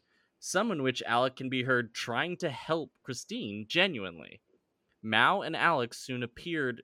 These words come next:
in the Sonichu series, facing the Kangaroo Court, Christine's favorite fantasy fulfillment vehicle. Alec is sentenced to the ten-button electric chair,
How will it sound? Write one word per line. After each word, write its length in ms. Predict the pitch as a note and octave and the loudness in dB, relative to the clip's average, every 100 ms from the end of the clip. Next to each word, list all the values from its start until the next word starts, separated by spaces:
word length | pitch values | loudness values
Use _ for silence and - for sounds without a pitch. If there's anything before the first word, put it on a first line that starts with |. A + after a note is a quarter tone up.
| - | -8
in 140 | B2 | -4
the 40 | A2+ | -4
Sonichu 540 | - A2 A2+ A2 A#2+ | -2 -2 -2 -4 -6
series, 640 | - F3 D#3 F2 - - - _ _ _ | -6 -4 -4 -4 -8 -16 -20 _ _ _
facing 500 | C3+ C3+ D#3 D3 C#3+ B2 - | -2 -2 -4 -6 -6 -12 -8
the 60 | B2 | -8
Kangaroo 680 | - D3+ D#3 D3+ D3+ D3+ B2+ | -2 -2 -2 -4 -2 -2 -6
Court, 420 | - C#3+ C#3+ G#2 _ _ _ _ _ _ | -8 -4 -2 -4 _ _ _ _ _ _
Christine's 500 | - C3 - C#3 B2+ - | -6 -4 -4 -6 -6 -8
favorite 420 | E3 F3 F3 G3 G3 | -2 0 0 -4 -6
fantasy 460 | C#3 B2+ B2 C3+ | -6 -6 -6 -8
fulfillment 600 | B2+ B2 - G2+ G2+ G#2 G2+ | -10 -14 -8 -6 -4 -8 -8
vehicle. 540 | A#2+ B2+ F#2+ - - _ _ _ _ _ _ _ _ | -4 -4 -4 -10 -12 _ _ _ _ _ _ _ _
Alec 300 | A#2+ C#3 E3+ - | 0 0 -2 -4
is 140 | C#3 | -8
sentenced 680 | - B2 A#2 E3+ D#3+ - - | -6 -4 -4 -6 -8 -10 -12
to 80 | G2+ | -10
the 100 | F#2 | -10
ten-button 840 | - A#2 D#3 E3+ D#3+ C#3 C#3+ C#3+ C3+ | -8 -6 -4 -4 -2 -2 -2 -4 -4
electric 440 | A#2+ B2+ - A#2 | -4 -4 -6 -12
chair, 420 | - C3 G#2+ D2 | -4 0 0 -2